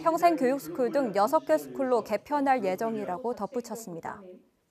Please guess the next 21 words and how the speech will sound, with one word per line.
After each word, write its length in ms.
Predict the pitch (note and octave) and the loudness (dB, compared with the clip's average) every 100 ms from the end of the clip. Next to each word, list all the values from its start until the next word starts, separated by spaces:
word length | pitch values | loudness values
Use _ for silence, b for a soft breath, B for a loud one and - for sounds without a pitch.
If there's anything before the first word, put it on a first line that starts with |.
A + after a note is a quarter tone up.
| C#4 C#4 C#4 B3 A#3 A#3 G#3 _ _ _ _ _ b b b b b b b | -20 -20 _ -20 _ _ _ _ _ _ _ _ b b b b b b b
광주지방검찰청 1160 | A#3 B3+ F4 E4+ E4 D#4+ D4 C4+ D4+ C#4 D4 | 4 6 4 6 6 8 6 6 4 4 4
순천지청이 880 | D4 F#4+ F4+ F4 D4+ C4 A#3+ G#3+ G3+ - | 0 0 4 4 2 0 -2 0 -4 -6
수사나 500 | - D4+ D#4 C#4 C4+ | -4 2 6 8 8
재판을 440 | A#3 A#3 D4+ D4 | 6 2 2 4
피해 260 | D4+ C#4+ C4+ | 2 4 4
도주한 500 | C4 A#3 A#3 C4 A3 | 4 2 2 0 0
지명 380 | - B3+ C#4+ C#4+ | -2 2 4 2
수배자 420 | C#4 A#3 A3+ G3 | 0 0 0 0
등 220 | A#3 A3+ - b b | 0 -4 -6 b b
스물아홉 680 | - E4 E4 D4+ D4+ D4 | -2 4 6 8 8 6
명을 300 | C#4+ C4+ C4 | 2 4 4
검거했습니다. 880 | C#4+ A3 A3+ A#3 F#3+ - F3+ F#3 F3 - b b b b b b _ | 2 0 0 2 0 -2 -4 -2 -2 -4 b b b b b b _
순천지청은 720 | - E4+ F4+ E4 D4+ D4+ E4+ | 0 4 4 4 2 4 4
지난해 400 | D4+ C4+ C4+ C#4 | 4 4 6 6
시월부터 640 | C#4 E4+ D#4+ C#4 A#3+ A#3+ G3 | 4 6 6 6 2 2 2
전담팀을 720 | A3 A#3 D4 D#4 D#4 C4+ C4 | 2 4 4 4 2 2 2
구성해 400 | A#3+ A3+ A3 G3+ | 0 0 2 0
검거 400 | - A3+ B3+ C#4 | 0 2 6 6
활동을 460 | E4 D#4+ D#4+ C#4 | 4 2 2 2
벌인 260 | B3 G#3+ A3 | 2 0 0
결과 380 | F#3+ F3 F3+ | -2 0 0